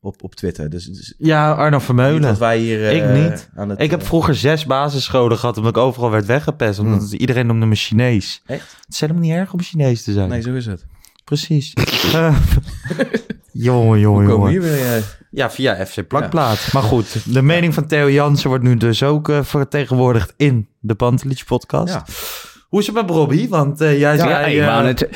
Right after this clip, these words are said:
Speaker 2: weekje,
Speaker 1: Nou, ik
Speaker 2: max
Speaker 1: heb
Speaker 2: twee, is hij weer fit?
Speaker 1: Ik, ik verwacht, en,
Speaker 2: Ja.
Speaker 1: eh, je hebt geen garanties, dat hij er vrijdag
Speaker 3: Weer
Speaker 1: kan
Speaker 3: bij
Speaker 1: hij
Speaker 3: is.
Speaker 1: erbij zitten.
Speaker 2: Tegen
Speaker 1: Ja.
Speaker 2: Cambuur.
Speaker 1: Ja.
Speaker 3: Ja, ik hoop het.
Speaker 1: Ja. Ja, ik hoop het ook.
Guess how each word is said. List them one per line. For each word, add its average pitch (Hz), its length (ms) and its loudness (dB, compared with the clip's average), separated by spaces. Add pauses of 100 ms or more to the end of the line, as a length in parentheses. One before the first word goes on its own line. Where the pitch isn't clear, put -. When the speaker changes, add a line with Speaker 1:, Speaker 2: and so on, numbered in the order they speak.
(260)
Speaker 2:
weekje, 175 480 -2
Speaker 1:
Nou, 208 140 2
ik - 60 2
Speaker 2:
max 180 220 -2
Speaker 1:
heb - 100 -10
Speaker 2:
twee, 185 220 0
is 190 180 0
hij 170 100 0
weer 165 100 2
fit? 190 500 -4
Speaker 1:
Ik, 175 240 -2
ik 156 460 -4
verwacht, - 760 -2 (460)
en, 117 120 -4
Speaker 2:
Ja. 113 340 0
Speaker 1:
eh, 90 100 -6
je - 60 -6
hebt 104 120 0
geen 143 160 0
garanties, 131 380 -2
dat 127 140 -4
hij 127 80 -2
er 110 120 0
vrijdag 156 720 -2 (1040)
Speaker 3:
Weer 95 140 -2
Speaker 1:
kan 85 100 -2
Speaker 3:
bij 64 80 -2
Speaker 1:
hij - 80 -2
Speaker 3:
is. 117 60 -2
Speaker 1:
erbij 92 180 -6
zitten. 82 340 -20 (800)
Speaker 2:
Tegen 95 200 -14
Speaker 1:
Ja. 76 60 -16
Speaker 2:
Cambuur. 87 380 -12 (120)
Speaker 1:
Ja. 82 220 -10 (760)
Speaker 3:
Ja, - 100 -8
ik 98 140 0
hoop 131 220 0
het. 135 100 2
Speaker 1:
Ja. 120 320 -2 (720)
Ja, 101 100 -16
ik 95 80 -14
hoop 95 120 -4
het - 120 -10
ook. 135 240 -10